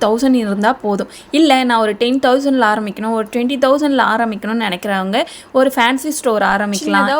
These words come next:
ஒரு மல்லிகை கடை ஆரம்பிக்கலாம். இல்லைன்னா பாத்தீங்கன்னா இதுவே ஒரு டவுன் சைடா இருந்தா சுத்தி இருக்கிற கிராமத்துல பாத்தீங்கன்னா நம்ம பால் கூட கலெக்ட் பண்ணின்னு வந்து மில்கை வந்து நம்ம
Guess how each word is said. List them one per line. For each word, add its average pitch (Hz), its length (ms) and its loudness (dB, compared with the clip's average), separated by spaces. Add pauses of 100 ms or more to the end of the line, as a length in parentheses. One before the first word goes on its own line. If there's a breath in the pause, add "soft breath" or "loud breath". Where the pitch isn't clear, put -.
ஒரு 269 200 -2
மல்லிகை 240 340 -8
கடை 226 160 -2 (120)
ஆரம்பிக்கலாம். 214 580 -6
இல்லைன்னா 269 340 -2 (140)
பாத்தீங்கன்னா 226 320 -6 (140)
இதுவே 277 360 -4 (220)
ஒரு 226 140 -2 (120)
டவுன் 262 340 -4
சைடா 247 300 0
இருந்தா 214 200 -4 (100)
சுத்தி 277 260 -4
இருக்கிற 262 320 -4
கிராமத்துல 254 580 -2
பாத்தீங்கன்னா 190 440 -4
நம்ம 240 180 -2 (160)
பால் 311 380 0
கூட 254 120 0 (100)
கலெக்ட் 262 340 -4
பண்ணின்னு 214 280 -6
வந்து 214 160 -8 (160)
மில்கை 339 380 -2
வந்து 226 240 -6
நம்ம 311 200 -6